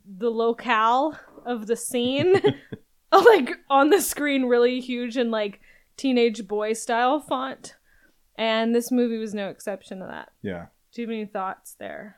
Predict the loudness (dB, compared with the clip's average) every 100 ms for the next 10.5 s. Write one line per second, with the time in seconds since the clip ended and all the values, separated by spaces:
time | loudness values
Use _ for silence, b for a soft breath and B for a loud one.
0 | _ -6 -2 0 -2 -6 -10 -4 -2 -2
1 | -6 -8 -4 -2 -2 -6 -14 -12 -6 -6
2 | -6 -10 -8 -6 -6 -6 -6 -6 -4 -2
3 | -2 -4 -6 -4 -4 -4 -4 -4 -4 -6
4 | -6 -2 -2 0 -4 -4 B B B -6
5 | -2 -2 -2 -10 _ -16 -8 -4 -4 -4
6 | -4 -4 -8 _ _ -18 -10 -10 -10 -10
7 | -8 -8 -8 -8 -4 -4 -4 -6 -10 -6
8 | -4 -4 -8 -10 -10 -8 -6 -8 -6 -4
9 | 0 -2 -2 -6 -6 -2 -2 -2 -8 -6
10 | -6 -8 -12 -12